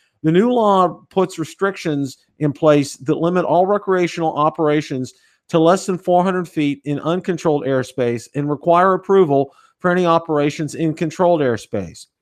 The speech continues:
This memo and attached pre-duty brief serve as an interim guidance for the implementation of this new law. Previously, recreational flyers could communicate with the tower or controlling facility and notify of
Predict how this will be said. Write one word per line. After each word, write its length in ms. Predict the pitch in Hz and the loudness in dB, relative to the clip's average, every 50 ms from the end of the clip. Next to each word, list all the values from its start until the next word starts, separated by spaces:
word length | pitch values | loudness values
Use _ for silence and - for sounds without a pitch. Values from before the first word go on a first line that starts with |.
| _ _ _ _ _ _ - | _ _ _ _ _ _ -2
This 240 | 175 208 214 - | 0 0 0 -2
memo 480 | 214 190 185 180 170 165 156 156 156 156 | -4 -2 -2 0 2 2 2 2 2 0
and 180 | - 120 151 151 | -2 -4 -4 -4
attached 460 | 147 - - 180 165 156 151 - - | -4 -4 -4 -4 -2 -2 -4 -6 -10
pre-duty 460 | - - 185 190 170 180 185 175 170 | -8 -6 -6 -4 -4 -4 -2 -2 -2
brief 380 | 151 107 127 127 123 123 123 - _ _ _ _ _ _ | -2 -2 -2 -2 -2 -2 -4 -8 _ _ _ _ _ _
serve 420 | - - - 180 175 175 165 147 | -10 -2 0 2 2 2 2 0
as 120 | 151 143 131 | -4 -4 -4
an 140 | 147 143 160 | -4 -4 -2
interim 320 | 185 190 190 185 175 156 | -2 0 -2 -2 -2 0
guidance 380 | 165 160 156 147 147 147 143 - | 2 2 2 2 2 -2 -4 -6
for 100 | - 139 | -6 -4
the 120 | 143 147 | -4 -4
implementation 760 | 147 147 - 160 147 147 143 135 - 143 131 131 - - 135 | -4 -4 -4 -4 -4 -4 -4 -4 -4 -4 -4 -4 -6 -6 -8
of 80 | 131 127 | -6 -4
this 200 | 127 131 - - | -4 -6 -6 -4
new 220 | 123 113 110 110 | -4 -2 -2 0
law. 420 | 113 123 135 143 135 120 104 - - _ _ _ _ _ _ _ _ _ - | 2 4 4 6 4 4 2 -2 -8 _ _ _ _ _ _ _ _ _ -4
Previously, 560 | - 220 247 254 247 220 - 202 196 185 170 | -2 0 2 2 0 0 0 2 4 4 4
recreational 680 | 165 175 180 - 190 175 175 180 185 - - 175 165 | 4 4 2 2 0 2 2 2 0 0 -2 -4 -2
flyers 460 | 151 - 160 139 135 135 139 139 139 - | 0 2 2 4 4 4 2 0 -4 -8
could 240 | - - 151 - | -8 -8 -8 -6
communicate 640 | - 175 160 175 214 233 208 190 - - 156 147 123 | -6 -8 -6 -6 -6 -6 -8 -8 -6 -4 -4 -4 -4
with 140 | 147 143 - | -6 -8 -8
the 80 | 151 135 | -8 -10
tower 540 | - - 180 180 180 165 147 143 139 139 - _ _ _ _ - | -4 -2 0 2 2 2 2 2 0 -2 -6 _ _ _ _ -6
or 100 | - 147 | -6 -4
controlling 540 | - - 165 147 - 180 175 190 190 185 165 | -2 -2 -4 -2 0 -2 -2 0 0 -2 -4
facility 680 | - 160 143 - - 185 180 165 147 131 131 135 131 - | -6 -8 -8 -4 -2 0 2 2 2 0 0 -2 -2 -2
and 140 | 147 147 147 | -2 -2 0
notify 600 | 151 165 180 185 175 - - 165 156 156 151 147 - - - _ - | 0 0 0 0 -2 -2 -2 -2 -2 -2 -4 -6 -8 -14 -16 _ -2
of 320 | 139 151 156 151 151 135 | 2 2 4 2 2 0